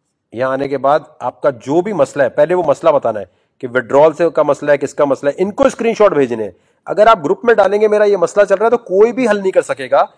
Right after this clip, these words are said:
क्योंकि Binance, आप Binance, हम Binance के हमारे जानने वाले नहीं है, हम भी उनके लिए कस्टमर जैसे आप कस्टमर। तो ये, ये सपोर्ट यूज़ करनी आनी चाहिए। ये क्लियर हो गई चीज़ मेरा भाई।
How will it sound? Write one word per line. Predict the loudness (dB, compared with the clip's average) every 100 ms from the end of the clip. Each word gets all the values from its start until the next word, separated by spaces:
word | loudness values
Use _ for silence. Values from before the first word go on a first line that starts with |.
| _ _ -6
क्योंकि | -6 0 0
Binance, | 2 0 2 2 0 -6 -20 _
आप | -6 -6 -6 _
Binance, | -10 -6 -4 -4
हम | -4 -4
Binance | -2 -2 -2 -2
के | 0
हमारे | 0 0 -4 _ _ _ -4
जानने | -4 0 0
वाले | 2 0
नहीं | -4
है, | -8 _ _ _ _ -10
हम | -2
भी | 0
उनके | 2 2
लिए | 0
कस्टमर | 0 2 0
जैसे | 0 -2
आप | -2 -2
कस्टमर। | -6 -8 -8 -8 _ _ _ _ _ -8
तो |
ये, | -2 4 4 2 -20 _ -8
ये | -4
सपोर्ट | -4 0 2 2
यूज़ | 0 -6
करनी | -6 -4
आनी | -6
चाहिए। | -8 -12 -10
ये | -8
क्लियर | 0 2
हो | 4
गई | 2
चीज़ | 0 0
मेरा | 2
भाई। | 4